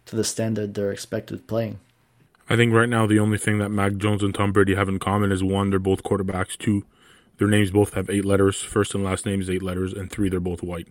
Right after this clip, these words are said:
Speaker 2: Stop comparing Mac Jones to Tom Brady. Stop trying to start a new Brady-like era. It's his first fucking year. Give this guy a break. I mean, yeah, the Patriots are doing well, and that's nice and all, but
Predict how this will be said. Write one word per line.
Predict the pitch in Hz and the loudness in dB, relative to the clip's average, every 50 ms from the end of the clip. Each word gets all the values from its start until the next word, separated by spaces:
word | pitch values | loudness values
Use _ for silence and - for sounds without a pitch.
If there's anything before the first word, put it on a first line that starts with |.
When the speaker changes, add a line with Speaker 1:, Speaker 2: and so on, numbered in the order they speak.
| _ _ _ _ _ _ _ - | _ _ _ _ _ _ _ -20
Speaker 2:
Stop | - - 110 104 101 | -6 -2 0 0 0
comparing | - 110 98 - - 107 104 104 | 0 -2 0 2 2 4 4 4
Mac | 101 101 101 | 2 2 2
Jones | 95 101 101 101 - | 2 0 0 0 -2
to | - - | -4 -4
Tom | - 98 98 98 | -2 -2 0 2
Brady. | 98 101 101 101 101 98 | 2 2 2 2 0 0
Stop | - - 104 101 98 | 0 0 0 0 0
trying | - 104 95 | 0 0 0
to | 101 98 | 0 -2
start | - - 104 98 92 | -2 -2 -2 -2 -2
a | 95 | 0
new | 95 101 101 101 101 | -2 0 0 0 0
Brady-like | 98 98 101 101 98 101 98 95 95 92 98 | 2 2 2 2 2 0 -2 -2 -2 -2 -2
era. | 95 98 101 101 101 - _ _ _ _ _ _ _ _ _ _ _ | -2 0 0 0 -2 -4 _ _ _ _ _ _ _ _ _ _ _
It's | - - | -12 -10
his | 98 - | -8 -2
first | - 110 98 - | 0 0 0 0
fucking | - 101 95 - 101 95 | 0 -2 -2 0 0 0
year. | 92 95 98 95 | 2 2 2 2
Give | 90 95 92 | 2 0 -2
this | 95 95 - | -2 -4 -2
guy | - 98 92 | 0 0 0
a | 90 | 2
break. | 87 92 95 92 90 - - - _ _ _ _ _ - _ _ _ - - | 2 0 0 0 0 -2 -6 -14 _ _ _ _ _ -20 _ _ _ -8 -6
I | 98 | -2
mean, | 95 95 95 92 - - - - - - _ | -2 0 0 -2 -4 -8 -16 -20 -20 -10 _
yeah, | - 117 101 101 | 4 4 4 4
the | 101 - | 6 10
Patriots | - 120 110 - 117 107 - | 10 10 10 10 6 6 6
are | 113 | 6
doing | 117 117 113 113 110 | 4 6 4 6 6
well, | 107 107 113 120 117 113 | 6 8 8 8 8 8
and | 107 104 | 6 4
that's | 104 101 - - | 2 0 0 0
nice | 110 107 110 107 - | 2 2 2 4 2
and | 110 110 | 2 2
all, | 110 113 110 | 2 2 2
but | 101 98 95 | 2 0 -2